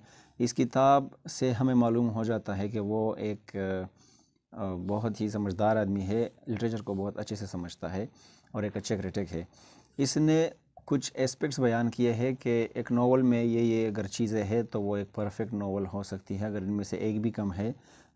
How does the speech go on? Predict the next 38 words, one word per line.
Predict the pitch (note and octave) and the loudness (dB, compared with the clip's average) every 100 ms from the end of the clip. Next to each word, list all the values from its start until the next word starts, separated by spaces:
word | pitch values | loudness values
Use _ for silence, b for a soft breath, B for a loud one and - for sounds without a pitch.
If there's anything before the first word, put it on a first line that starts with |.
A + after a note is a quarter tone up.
| - | -2
तो | A2 | 2
वो | A#2+ | 4
नॉवल | C3 C3+ C3 | 4 2 2
अट्रैक्टिव | A2+ B2 A#2+ B2+ | 0 -2 0 0
नहीं | A2+ G2+ | 2 0
होगी। | F2+ F2 E2 - B B | -2 -4 -6 -10 B B
सबसे | C3 B2 C#3+ | -6 -2 -2
पहले | C#3 C3+ C#3+ | 0 2 2
वो | C3+ | 2
बात | B2 B2 A#2+ | 4 6 4
करते | B2+ B2+ A#2+ | 2 0 0
हैं | B2+ A#2+ B2 B2+ _ _ _ - | 0 2 0 0 _ _ _ -10
स्टोरी | - B2+ A#2+ | 2 4 6
के | A#2 | 4
बारे | G#2+ F#2+ F#2+ | 2 2 0
में | A2+ B2 | -2 -2
कि | G#2+ | -6
स्टोरी | - A#2+ A#2 A#2+ | -2 2 2 2
बहुत | G#2+ G#2+ | 2 0
ज़रूरी | G#2 G2+ G#2+ | 0 -2 -2
है, | A#2 C3 - b b | -2 -4 -8 b b
उसके | C3 B2 | -6 0
बाद | A#2 A#2 | 2 2
वो | A#2 | 0
पीपल | - A#2+ A#2+ C3 | 0 0 2 2
के | B2 | 2
बारे | A2 G#2+ G#2 | 2 2 0
में | G#2 F2 | -2 -2
बात | G2+ F#2+ | -2 -4
करते | - F#2+ G#2 | -4 -4 -4
हैं, | |
मतलब | A2+ A#2 A#2 | -4 -4 -6
कैरेक्टर्स | - G2+ G#2 B2+ | -2 -2 2 0
जो | A2 G2 | 0 -2
होते | F#2 F#2 | -4 -6
हैं | F2 | -6
नॉवल | F2 F2 F2+ | -4 -4 -4
में, | G2 | -6